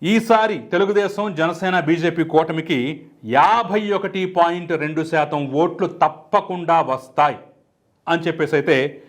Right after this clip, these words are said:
ఈ సంస్థ తన అంచనాలను తెలియజేసింది. వైఎస్ఆర్ కాంగ్రెస్ పార్టీకి నలభై రెండు పాయింట్ ఎనిమిది, యాభై ఒకటి వాళ్ళకైతే నలభై రెండు వీళ్ళకనమాట, నలభై రెండు పాయింట్ ఎనిమిది అనమాట. అంటే దాదాపు ఏడు ఎనిమిది శాతం వరకు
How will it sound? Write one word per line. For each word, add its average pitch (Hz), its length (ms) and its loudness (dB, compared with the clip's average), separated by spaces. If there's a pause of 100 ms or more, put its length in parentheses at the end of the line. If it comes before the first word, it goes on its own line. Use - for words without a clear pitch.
(180)
ఈ 143 100 0
సంస్థ 160 400 -4
తన 151 200 -2 (120)
అంచనాలను 147 480 -2
తెలియజేసింది. 110 520 -8 (680)
వైఎస్ఆర్ 196 340 4
కాంగ్రెస్ 185 360 0
పార్టీకి 170 280 -2
నలభై 165 400 0
రెండు 175 260 -4 (140)
పాయింట్ 165 340 -2 (140)
ఎనిమిది, 120 480 -4
యాభై 160 360 2
ఒకటి 156 180 -6
వాళ్ళకైతే 175 760 -2 (300)
నలభై 160 460 2
రెండు 160 440 -2 (200)
వీళ్ళకనమాట, 120 680 0
నలభై 135 280 0
రెండు 143 200 2
పాయింట్ 165 300 -4
ఎనిమిది 123 200 -4
అనమాట. 101 280 -14
అంటే 165 200 -4
దాదాపు 180 440 2
ఏడు 160 360 0
ఎనిమిది 165 260 0
శాతం 160 340 0
వరకు 160 380 -6